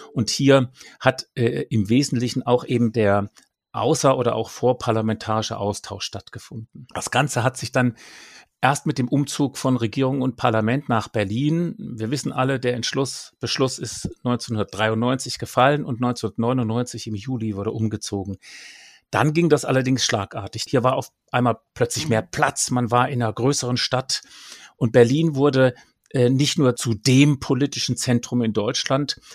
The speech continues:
Speaker 1: sondern natürlich auch zu dem politischen Zentrum in Europa. Und mit dem Zuwachs dieser Bedeutung wuchs natürlich auch das Interesse einer Vielzahl unterschiedlicher Interessengruppen und Unternehmen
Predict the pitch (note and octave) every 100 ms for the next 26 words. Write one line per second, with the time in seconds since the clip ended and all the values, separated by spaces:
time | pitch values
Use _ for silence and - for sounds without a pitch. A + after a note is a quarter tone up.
0 | - _ - C3 B2 B2 E3+ A#2 - D3+
1 | B2 - G#2+ C3 - - B2+ B2+ - -
2 | _ A#2 A#2 C#3 - C3+ C#3+ - C3 -
3 | C3 C3 C3+ B2 B2 A#2+ A2+ B2 - G2
4 | A2 G#2 A2 A2 - G3+ F3 A#2 - F3
5 | D#3 C#3 C3+ C3 C3 G#2 G2 - - -
6 | - E3 - A#2+ - B2 A#2 A#2+ B2+ -
7 | - C3+ - D3 - C3 C3 B2+ B2 -
8 | - G3+ - - G#2+ A2+ - E3 E3+ A2+
9 | - - - B2 A#2 - C3 A#2+ - A2
10 | - D#3 D#3+ _ - A#2 - A2+ A2 A2
11 | B2 D3